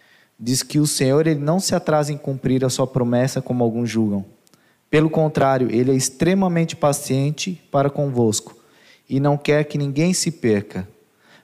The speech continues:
mas que todos cheguem ao arrependimento. Irmãos, eu vou dar essa passagem ainda em,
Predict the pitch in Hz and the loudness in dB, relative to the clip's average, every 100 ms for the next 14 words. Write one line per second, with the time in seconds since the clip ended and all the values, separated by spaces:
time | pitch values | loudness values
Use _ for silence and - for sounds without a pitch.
0 | - 120 127 - 127 - 147 151 165 165 | -2 0 0 -2 -6 -2 2 4 2 0
1 | 156 - 139 139 143 139 135 131 131 123 | -2 0 0 0 0 2 0 -2 -4 -4
2 | 117 107 101 - _ _ _ _ _ _ | -8 -8 -10 -16 _ _ _ _ _ _
3 | _ _ _ 131 156 160 131 - - _ | _ _ _ -2 2 2 0 -6 -12 _
4 | _ _ _ _ _ _ _ _ _ _ | _ _ _ _ _ _ _ _ _ _
5 | _ _ _ _ - 143 170 170 165 165 | _ _ _ _ 0 2 4 4 2 2
6 | 165 160 143 143 143 143 143 139 131 | 0 0 0 2 0 2 2 0 -2